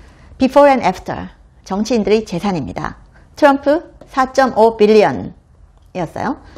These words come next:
그런데 지금 삼, 쓰리 빌리언으로 줄었어요. 오바마 쓰리 밀리언 달러. 정치하기 전엔 쓰리 밀리언 달러였는데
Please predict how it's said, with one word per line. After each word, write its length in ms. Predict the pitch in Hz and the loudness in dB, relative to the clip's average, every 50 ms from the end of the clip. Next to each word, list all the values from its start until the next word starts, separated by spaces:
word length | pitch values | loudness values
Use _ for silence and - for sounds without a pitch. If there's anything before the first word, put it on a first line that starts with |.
| - - - - | -20 -20 -14 -4
그런데 260 | 233 226 220 220 220 | -2 0 0 0 0
지금 280 | 220 233 220 233 220 | 0 0 -2 -2 -2
삼, 380 | 247 - 302 285 277 277 285 294 - - - - - - _ _ | -2 -2 0 2 2 2 0 -2 -6 -12 -20 -20 -20 -20 _ _
쓰리 240 | - 262 247 277 254 | -4 -2 0 0 2
빌리언으로 600 | 240 233 226 226 226 196 175 180 208 240 262 - | 2 2 4 4 4 2 2 -2 -4 -6 -6 -8
줄었어요. 560 | - - 220 226 247 247 - - - - 202 - _ - _ _ _ - _ _ - - - - - - - | -10 -2 0 0 0 0 -6 -10 -10 -10 -12 -14 _ -20 _ _ _ -20 _ _ -20 -20 -20 -20 -20 -2 0
오바마 580 | - 240 254 277 269 247 247 262 285 320 - - | 2 4 6 4 4 4 2 0 -2 -4 -6 -6
쓰리 240 | 320 294 330 330 | -2 0 0 0
밀리언 480 | 285 233 208 202 208 214 214 208 196 180 | 0 0 0 0 0 0 0 -2 -4 -4
달러. 480 | 170 156 147 - - - - - 185 - _ _ _ _ _ _ _ _ - | -4 -4 -4 -4 -6 -6 -8 -12 -18 -20 _ _ _ _ _ _ _ _ -10
정치하기 580 | - 214 208 208 - - 226 226 226 208 208 196 | -6 -4 -4 -4 -2 -2 -2 -2 -2 -2 -4 -2
전엔 260 | 180 170 170 180 208 | -2 -2 -2 -2 -4
쓰리 200 | 214 269 247 254 | -2 -2 0 0
밀리언 400 | 226 202 175 165 - - - - | 0 0 -2 -4 -4 -6 -8 -8
달러였는데 1160 | 170 170 151 139 98 - - - _ _ _ _ - 165 170 165 160 143 135 180 180 160 - | -8 -8 -6 -6 -6 -8 -10 -16 _ _ _ _ -8 -4 -4 -2 -2 -2 -2 -2 -2 -4 -6